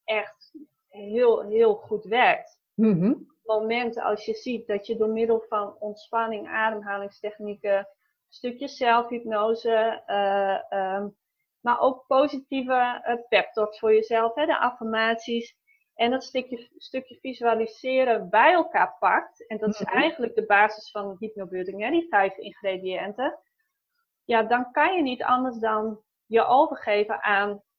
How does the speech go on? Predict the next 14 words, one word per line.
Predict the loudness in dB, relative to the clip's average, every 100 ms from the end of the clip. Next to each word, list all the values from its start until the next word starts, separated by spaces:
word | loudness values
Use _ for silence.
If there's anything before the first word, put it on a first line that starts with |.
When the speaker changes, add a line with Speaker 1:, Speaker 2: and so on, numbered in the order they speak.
| _ _ _
Speaker 1:
wat | 0 0
er | -4 -6
komt. | -4 -4 -6 -16 _ _ _ -6
En | 2
Speaker 2:
Ja. | 4
Speaker 1:
daarbij | 4 2 -2 0
is | 0 -2 -10 _ -8
een | -8 -2
positief | 0 2 0 -6 -6 -6 -6 0
beeld | 4 4 2 -4
vormen | -2 -2 -2 -8 -8 _ _ _ _ _ _
heel | 4 4 4
belangrijk. | 2 2 0 -2 -4 -6 -12 _ _ _ _
Speaker 2:
Ja. | -2 -2